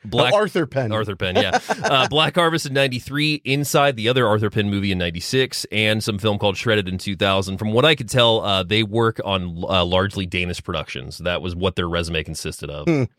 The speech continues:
Speaker 2: So only productions with good
Speaker 1: <laughs> With
Speaker 2: pastry.
Speaker 1: good pastry. I
Speaker 2: Got
Speaker 1: knew
Speaker 2: it.
Speaker 1: you were gonna say
Speaker 2: What?
Speaker 1: that.
Speaker 2: It's the truth.
Speaker 1: So now that we've, uh, done our cast, or now we've done our crew, let's go into our cast. We have three big players in this one, starting with Mary Steenburgen.
Speaker 2: Well, hold on.
Speaker 1: Okay.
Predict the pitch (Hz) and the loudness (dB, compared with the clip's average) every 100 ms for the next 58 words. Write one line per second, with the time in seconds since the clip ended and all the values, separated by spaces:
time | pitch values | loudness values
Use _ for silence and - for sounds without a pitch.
0 | _ - _ - 165 151 165 165 143 165 | _ -20 _ 2 2 4 4 4 2 0
1 | 151 151 - 135 135 120 117 123 147 139 | 0 -2 -2 -2 -4 -4 -2 2 2 2
2 | 143 127 139 139 113 135 127 113 117 - | 2 2 2 0 2 0 0 0 0 -2
3 | - 131 143 - 151 135 123 156 160 151 | -2 0 0 2 2 4 2 -2 -2 -2
4 | 147 151 147 - - 214 440 359 277 156 | -2 -2 -6 -10 -2 2 4 2 2 0
5 | 170 - 226 - - 415 185 127 - - | -2 -2 -4 -2 0 2 2 0 -6 -6
6 | 330 - - 190 190 226 233 214 185 175 | 0 0 2 2 4 2 2 0 2 2
7 | 147 175 185 165 160 151 151 151 139 143 | 4 2 4 2 2 2 2 0 2 2
8 | 156 151 139 147 147 131 135 127 120 - | 2 0 0 0 0 0 0 2 0 2
9 | 127 123 - 117 120 117 107 - 170 240 | 0 0 -4 -4 -2 -2 -4 -6 -2 0
10 | 190 185 151 175 170 147 151 151 151 147 | 2 0 2 2 2 -2 -6 0 0 2
11 | 165 156 143 135 151 156 - 151 151 143 | 2 2 0 2 2 2 -2 -2 -2 2
12 | 143 135 143 143 - 165 151 117 160 208 | 2 2 0 2 2 2 0 0 0 2
13 | 214 143 113 107 107 101 117 95 131 | 2 2 0 -2 -4 0 2 2 -2